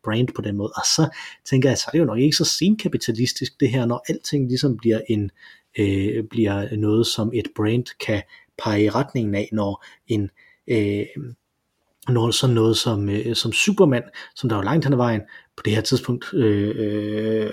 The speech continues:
også var en meget positiv, øh, øh, nærmest socialistisk figur, ikke? Han, øh, kæmper imod alle de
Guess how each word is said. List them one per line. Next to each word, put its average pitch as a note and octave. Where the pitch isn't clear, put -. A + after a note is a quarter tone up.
også A#2+
var A2
en G2+
meget F#2+
positiv, B2+
øh, G2+
øh, G2
nærmest A#2+
socialistisk C3
figur, B2+
ikke? D3
Han, G#2
øh, G2+
kæmper A#2
imod A2+
alle A2+
de G#2+